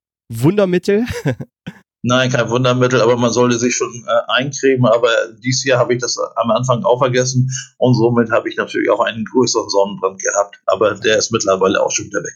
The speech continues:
Speaker 1: Ah, das heißt also, auch nach all den Jahren, deine Haut hat sich da, äh, nicht dran gewöhnt. Du bist genauso sonnenempfindlich wie wahrscheinlich ich.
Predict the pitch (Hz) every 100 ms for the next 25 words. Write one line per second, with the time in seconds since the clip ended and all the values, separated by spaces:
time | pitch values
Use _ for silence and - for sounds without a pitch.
0 | - 92 107 107 - - - 120 117 143
1 | 175 - - 113 165 165 - 151 165 131
2 | 139 175 170 151 139 151 180 180 _ _
3 | 123 143 139 139 180 151 156 156 147 156
4 | 143 143 143 143 - _ _ - 127 127
5 | - 151 - 143 143 139 - 120 123 117
6 | 113 113 120 127 - - 131 135 127 123
7 | 117 127 127 120 120 117 123 120 - 117
8 | - - - 120 120 127 120 120 120 98
9 | - 98 -